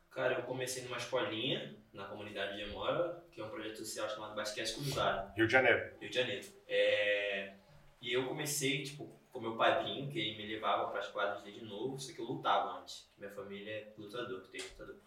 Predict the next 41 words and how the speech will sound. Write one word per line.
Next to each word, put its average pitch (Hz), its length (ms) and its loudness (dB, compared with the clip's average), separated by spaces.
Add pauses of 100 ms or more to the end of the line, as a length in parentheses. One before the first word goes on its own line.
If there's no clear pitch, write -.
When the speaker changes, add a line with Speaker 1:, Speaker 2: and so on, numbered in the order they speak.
(500)
Speaker 1:
E 110 120 2
aí 110 320 4
eu 117 120 -2
comecei 117 720 0
desde 117 240 -2
novo - 180 -8
pra 143 220 4
quadra. - 420 10
Speaker 2:
Qual 117 200 12
luta? 113 320 4 (680)
Speaker 1:
M 113 160 -6
M 123 160 0
A, 117 140 4
Muay 110 260 0
Thai, 113 380 4
mas 107 160 2
Speaker 2:
Ah, - 40 0
Speaker 1:
meu 117 120 -2
pai 139 260 10
e 143 40 8
meu 143 100 6
Speaker 2:
que - 60 2
Speaker 1:
tio 135 220 4
Speaker 2:
isso. - 120 -2
Speaker 1:
são 127 80 10
Speaker 2:
É - 60 10
bravo. - 560 12
Speaker 1:
são - 520 4 (360)
profissionalizados 117 680 2
em 127 100 0
Muay 131 200 0
Thai. - 300 4 (220)
Speaker 2:
Aham. 98 520 8 (500)
Speaker 1:
E 107 100 0
aí 110 720 4
eu, - 260 -4 (180)
eu 123 100 -2
comecei 139 300 -2
pra 139 180 4
quadra, - 580 8
eu 151 280 2